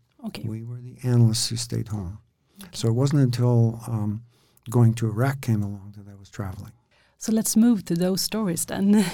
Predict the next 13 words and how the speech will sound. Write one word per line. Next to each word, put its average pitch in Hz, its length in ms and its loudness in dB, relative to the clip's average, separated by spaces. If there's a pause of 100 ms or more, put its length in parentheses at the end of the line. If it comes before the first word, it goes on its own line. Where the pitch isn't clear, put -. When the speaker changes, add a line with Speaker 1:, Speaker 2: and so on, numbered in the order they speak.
(300)
Speaker 1:
<laughs> - 420 -20
Tell 233 220 0
us 175 200 -2
about 165 300 -2
when 170 120 2
you 175 100 2
went 175 180 -2
to 180 80 -8
Iraq 175 300 -6
for 190 100 -10
the 175 100 -8
first - 320 -8
time. - 220 -10